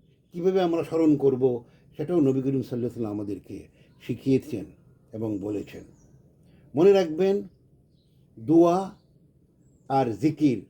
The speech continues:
দুইটা ভিন্ন জিনিস। আপনি যতক্ষণ সালাতে থাকবেন,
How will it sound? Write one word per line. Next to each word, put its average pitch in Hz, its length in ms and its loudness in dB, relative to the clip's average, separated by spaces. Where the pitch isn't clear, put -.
দুইটা 123 240 -2
ভিন্ন 120 360 -2
জিনিস। 98 300 -8
আপনি 160 220 -2
যতক্ষণ 196 480 0
সালাতে 180 360 0
থাকবেন, 160 560 -2